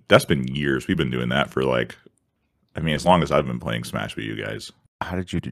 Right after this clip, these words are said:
Speaker 2: Yeah, I don't remember how you did that, but I was there when you made your s-, Mii character. And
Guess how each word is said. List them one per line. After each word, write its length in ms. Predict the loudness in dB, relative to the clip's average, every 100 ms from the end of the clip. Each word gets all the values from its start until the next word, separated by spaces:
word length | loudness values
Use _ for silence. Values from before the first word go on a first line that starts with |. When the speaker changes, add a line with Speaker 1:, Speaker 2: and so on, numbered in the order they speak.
| -8
Speaker 2:
Yeah, 220 | -4 -2
I 40 |
don't 120 | 0 -2
remember 320 | -2 -2 -2
how 60 |
you 140 | -2 -2
did 160 | -4 -4
that, 200 | -6 -6 -20 _ -10
but 100 | -4
I 40 | -4
was 140 | -4
there 320 | -4 -4 -6 -10 -10
when 200 | -6 -4
you 100 | -2
made 240 | -2 -2
your 160 | -2 -4
s-, 160 | -4 -6
Mii 240 | -4 -4
character. 640 | -2 -2 -2 -4 -6 -6 -8
And 140 | -14